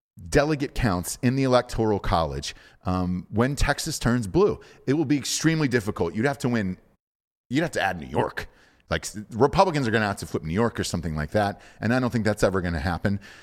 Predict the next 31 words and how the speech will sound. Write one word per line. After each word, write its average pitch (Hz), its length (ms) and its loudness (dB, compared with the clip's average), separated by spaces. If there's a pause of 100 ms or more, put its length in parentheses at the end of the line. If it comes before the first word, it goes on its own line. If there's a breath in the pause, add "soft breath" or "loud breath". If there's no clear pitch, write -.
(180 loud breath)
You 208 180 0
guys 214 240 4
will 190 80 2
have 170 300 2
the, 156 100 0 (100)
the 143 100 0
presidency 131 760 -2
and 107 140 0
the 98 80 -2
fucking 101 500 -2
other 107 220 2
bullshit 101 440 -2
for 95 200 0
a 87 40 -2
very 92 260 2
long 82 200 -2
time. 73 280 -6 (440 loud breath)
I, 104 100 0 (120)
I 117 60 4
promise 117 420 -2
you. 73 100 -6 (240 soft breath)
It's - 140 -4
just 143 160 -2
not 131 200 2
now. 104 280 0 (260 soft breath)
And 123 140 0
that's 160 180 0
the 151 100 2
way 143 180 6
it 135 80 2
is. 104 240 0